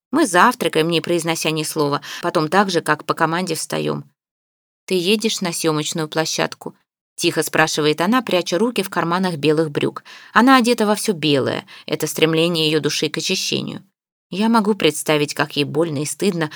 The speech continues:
но это ничего не изменит. «Я не поеду, останусь, нужно побыть одному», — отвечаю я. Она вымученно улыбается. «Что будем делать, Марк?» Голос приглушённый и хриплый.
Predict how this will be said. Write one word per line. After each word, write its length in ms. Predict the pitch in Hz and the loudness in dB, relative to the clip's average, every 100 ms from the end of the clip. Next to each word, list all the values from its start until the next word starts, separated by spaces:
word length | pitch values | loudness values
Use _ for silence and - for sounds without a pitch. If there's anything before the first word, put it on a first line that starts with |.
| - - | -10 0
но 140 | 226 | 2
это 180 | 226 196 | 2 0
ничего 380 | 185 - 165 160 | -2 -2 -2 0
не 160 | 156 | 0
изменит. 500 | 151 147 131 - - _ _ _ _ _ _ | -2 -2 -4 -8 -14 _ _ _ _ _ _
«Я 200 | - 226 | 0 2
не 140 | 247 247 | 4 4
поеду, 480 | 262 240 160 139 151 | 4 4 4 4 2
останусь, 640 | 185 - 160 156 143 - | 0 -2 -4 -2 -4 0
нужно 280 | 214 220 196 | 2 4 2
побыть 360 | 180 175 190 | 0 0 -2
одному», — 480 | 160 170 160 147 139 _ _ | -2 -2 -2 -2 -4 _ _
отвечаю 540 | 160 147 147 - 151 | -4 -2 -2 2 2
я. 260 | 147 143 139 _ _ | 2 -2 -4 _ _
Она 260 | - 254 311 | 2 4 6
вымученно 520 | 240 240 226 196 185 | 4 2 0 0 2
улыбается. 560 | 170 147 147 139 - - _ _ _ _ _ _ _ _ | 2 0 -2 -2 -8 -12 _ _ _ _ _ _ _ _
«Что 260 | - - 247 | -10 -2 0
будем 320 | 220 214 214 | 2 2 2
делать, 360 | 220 247 156 - | 4 4 2 -2
Марк?» 380 | 170 - - - _ _ _ | -6 -8 -14 -20 _ _ _
Голос 380 | - 160 143 - | 0 4 4 2
приглушённый 680 | 147 139 135 - 214 180 143 | -4 -2 -2 0 0 0 -2
и 20 | |
хриплый. 500 | - 196 220 147 | -2 -2 0 -2